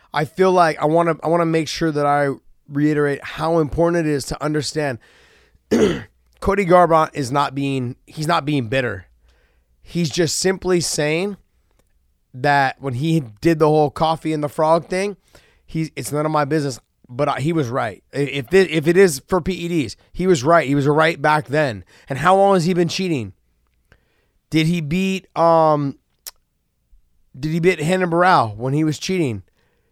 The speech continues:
Did he, did he beat these guys when he was cheating? Who knows? Did he win his title legitimately? There's so many questions now that are answered. They need to be answered. These are all things that,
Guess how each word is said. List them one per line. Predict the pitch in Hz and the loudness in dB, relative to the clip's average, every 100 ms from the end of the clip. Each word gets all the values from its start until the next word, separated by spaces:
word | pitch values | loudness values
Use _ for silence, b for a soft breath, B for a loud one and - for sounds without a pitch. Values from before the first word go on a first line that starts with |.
| _ | _
Did | 156 180 | -4 -2
he, | |
did | 147 110 - 147 202 | -2 -6 -12 -4 -2
he | 240 | 0
beat | 160 233 - | 0 -4 -4
these | 196 139 | -10 -4
guys | 175 202 131 | 0 0 0
when | 156 | 0
he | 175 | 0
was | 170 - | -2 -4
cheating? | 226 185 | -6 -4
Who | 160 202 | 0 2
knows? | 226 254 135 90 - _ _ _ _ _ _ _ | 2 0 -2 -10 -20 _ _ _ _ _ _ _
Did | 170 | -6
he | 180 | 0
win | 170 226 | 2 2
his | 220 | 2
title | - 202 202 | 2 2 2
legitimately? | 196 151 170 233 143 | 0 0 2 2 2
There's | 160 180 | 0 0
so | - - 254 | 0 2 4
many | 240 220 | 4 -2
questions | - 233 220 - 190 147 | -2 0 0 -2 -4 -2
now | 175 180 | 0 2
that | 175 | 2
are | 175 180 | 0 0
answered. | 202 196 - 113 - | -2 -2 -6 -8 -8
They | |
need | 165 190 | -6 -4
to | |
be | 185 190 | -2 0
answered. | 233 208 120 92 - _ _ _ _ _ _ _ _ _ _ _ _ _ _ _ - | 0 -2 -8 -14 -18 _ _ _ _ _ _ _ _ _ _ _ _ _ _ _ -10
These | 208 | 0
are | 269 | 4
all | 269 | 4
things | - 262 233 | 2 0 2
that, | 190 156 | 2 2